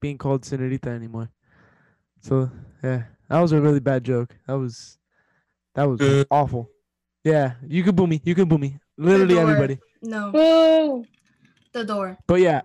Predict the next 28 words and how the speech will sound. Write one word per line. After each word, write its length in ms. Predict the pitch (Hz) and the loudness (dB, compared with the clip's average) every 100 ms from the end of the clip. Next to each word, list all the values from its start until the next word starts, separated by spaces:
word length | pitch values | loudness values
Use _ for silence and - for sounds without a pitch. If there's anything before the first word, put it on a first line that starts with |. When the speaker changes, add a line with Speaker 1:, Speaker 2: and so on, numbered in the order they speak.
| - | -2
Speaker 1:
um, 360 | 180 185 180 - - _ _ _ - - _ _ - - _ - | 2 2 0 -6 -20 _ _ _ -12 -12 _ _ -20 -20 _ -6
with 300 | 196 294 - | -2 -2 0
quarantine, 680 | 165 180 196 208 180 220 196 | 0 2 2 0 -2 -4 -4
I 80 | 165 | -6
mean, 420 | 165 156 151 147 _ _ _ _ _ _ _ - | -4 -6 -6 -10 _ _ _ _ _ _ _ 0
there's 380 | 185 190 175 196 | 4 4 4 4
either 140 | 190 | 4
gonna 140 | 180 | 2
be 100 | 170 | 2
one 200 | 156 156 | 2 2
of 140 | 165 131 | 0 -2
two 240 | - 170 | -2 0
things. 380 | - 147 160 156 | 2 0 -2 -4
It 60 | 139 | -4
was 140 | 139 | -2
either 160 | 151 139 | -2 -2
gonna 180 | 143 135 | -6 -4
be 160 | 143 | -2
a 60 | 135 | -2
baby 300 | 143 139 135 | -2 -2 -4
boom 380 | 120 147 165 156 | -4 -2 -2 -2
or 200 | 135 135 | -2 -4
just 420 | 127 135 - _ | -8 -12 -14 _
a 80 | 117 | -12
lot 200 | 123 135 | -6 -4
of 120 | 135 117 | -6 -6
breakups 640 | 135 135 160 165 - - | -4 -4 -4 -6 -8 -10
because 560 | 139 - 139 117 - | -12 -6 -6 -6 -16